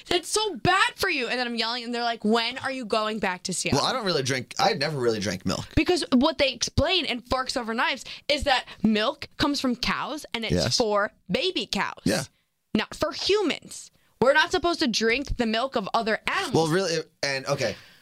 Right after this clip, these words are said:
Speaker 2: I'm gonna stop you
Speaker 1: That's
Speaker 2: for a
Speaker 1: like
Speaker 2: sec. I'm
Speaker 1: me
Speaker 2: gonna stop
Speaker 1: giving
Speaker 2: you
Speaker 1: a
Speaker 2: for a
Speaker 1: cow
Speaker 2: second.
Speaker 1: my breast milk.
Speaker 2: I'm gonna stop you for a second.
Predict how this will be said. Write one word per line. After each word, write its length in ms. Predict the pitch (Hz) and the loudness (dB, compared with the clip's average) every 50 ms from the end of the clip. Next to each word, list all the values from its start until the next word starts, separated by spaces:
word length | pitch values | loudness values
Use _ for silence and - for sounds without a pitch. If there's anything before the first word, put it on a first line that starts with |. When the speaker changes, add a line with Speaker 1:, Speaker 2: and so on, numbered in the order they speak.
| _ - - | _ -2 0
Speaker 2:
I'm 120 | - 147 | 0 0
gonna 140 | 147 143 139 | 0 0 -2
stop 300 | - - - 131 - - | 2 2 2 2 4 2
you 60 | - | 2
Speaker 1:
That's 80 | - - | 2 4
Speaker 2:
for 80 | 135 | 2
a 20 | 127 | 2
Speaker 1:
like 80 | - | 2
Speaker 2:
sec. 120 | - - 101 | 2 4 4
I'm 80 | 139 | 4
Speaker 1:
me 60 | 180 202 | 4 4
Speaker 2:
gonna 80 | 220 | 4
stop 180 | - - - 440 | 4 4 4 4
Speaker 1:
giving 80 | 427 208 | 4 2
Speaker 2:
you 40 | 202 | 2
Speaker 1:
a 20 | - | 2
Speaker 2:
for 80 | - | 2
a 60 | - | 2
Speaker 1:
cow 140 | 403 415 - | 4 4 2
Speaker 2:
second. 180 | 160 - 427 381 | 2 2 0 -2
Speaker 1:
my 40 | - | 0
breast 320 | - 415 - 571 - - | 0 0 0 0 -2 -2
milk. 380 | 403 392 392 349 285 - - - - | 2 2 4 2 2 0 -2 -4 -4
Speaker 2:
I'm 80 | 135 139 | -4 -4
gonna 120 | 156 151 | -4 -4
stop 300 | 143 - 165 151 151 - | -2 0 0 0 2 2
you 80 | 170 170 | 0 0
for 160 | - 170 156 | 2 2 2
a 40 | 143 | 2
second. 420 | 143 - - - - - - - | 2 2 0 0 -2 -6 -10 -10